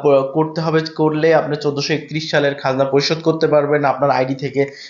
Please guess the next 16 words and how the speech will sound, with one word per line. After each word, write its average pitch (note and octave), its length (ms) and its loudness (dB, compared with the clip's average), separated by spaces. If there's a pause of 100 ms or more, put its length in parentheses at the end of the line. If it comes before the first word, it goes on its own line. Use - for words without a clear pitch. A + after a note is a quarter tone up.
(120)
বিস্তারিত F3 420 2
কিন্তু F3 200 -2
এই D3+ 100 4
ভিডিওতে C#3+ 360 0
আমি C#3 140 2
আপনাদেরকে C3 380 0
বলে C3 220 2
দেবো। B2 160 4
বি-, C3+ 260 -2
বিশাল, E3 680 -2
বিশাল G#3+ 440 -2
একটা A#3+ 180 0
প্রবলেমে D#3 520 2
পড়েছে C#3 240 0
মানুষ B2+ 280 0
এই C3+ 220 -4